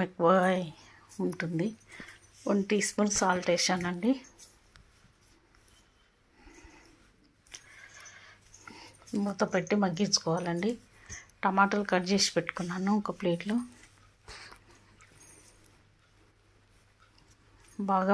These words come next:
మగ్గింది అండి. ఇప్పుడు బాగా కలుపుకొని టమాటాలు వేసుకోవాలండి.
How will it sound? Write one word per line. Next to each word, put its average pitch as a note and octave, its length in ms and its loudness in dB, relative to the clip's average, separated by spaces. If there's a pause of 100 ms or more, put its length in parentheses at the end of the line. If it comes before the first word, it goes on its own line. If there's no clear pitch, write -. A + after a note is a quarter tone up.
(120)
మగ్గింది F#3+ 560 4
అండి. G3 200 0 (960)
ఇప్పుడు F#3+ 260 0 (400)
బాగా F#3+ 220 8 (120)
కలుపుకొని F#3 460 2 (120)
టమాటాలు F#3+ 440 4
వేసుకోవాలండి. F3+ 720 -2